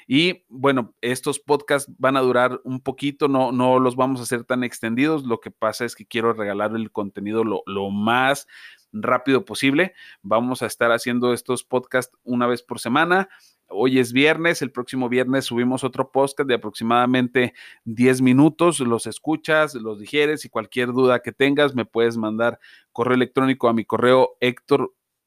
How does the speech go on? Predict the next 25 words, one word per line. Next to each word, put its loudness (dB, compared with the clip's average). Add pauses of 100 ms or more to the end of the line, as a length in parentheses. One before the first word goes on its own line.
munguía -4
m 0
arroba 2
gmail -2
punto -6
com 0 (280)
o 2
me 2
puedes 0
buscar -2
en, -4
en 0
las -2
diferentes -2 (320)
redes 0
sociales 0
como 2
es 0
en -2
mi -4
fanpage -4
de, -2
de -8
Facebook, -2
eh, -8